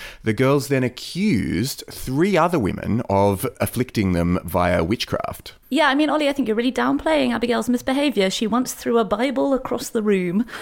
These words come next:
Speaker 2: Um, although, to be fair, she also exhibited moments of hysterical repentance, you know, floods of tears and apologies for her sinfulness. And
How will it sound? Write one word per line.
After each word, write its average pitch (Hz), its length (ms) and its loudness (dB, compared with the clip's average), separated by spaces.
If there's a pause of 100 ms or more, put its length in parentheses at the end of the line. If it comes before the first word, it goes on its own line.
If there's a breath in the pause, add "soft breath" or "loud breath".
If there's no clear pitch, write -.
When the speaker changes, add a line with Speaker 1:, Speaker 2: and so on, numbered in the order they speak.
(120)
Speaker 2:
Um, 285 300 2
although, 294 200 0
to 381 100 -10
be 392 100 2
fair, 403 160 2
she - 160 -2
also 392 260 2
exhibited 247 420 0
moments 254 260 0
of 220 40 -10
hysterical 226 600 0
repentance, 226 640 0
you 208 40 2
know, 190 300 -2
floods 247 440 0
of 226 120 -4
tears 208 680 4
and 180 200 0 (260 loud breath)
apologies 208 440 2
for - 80 -4
her 196 60 0
sinfulness. 202 420 -2
And 240 80 -4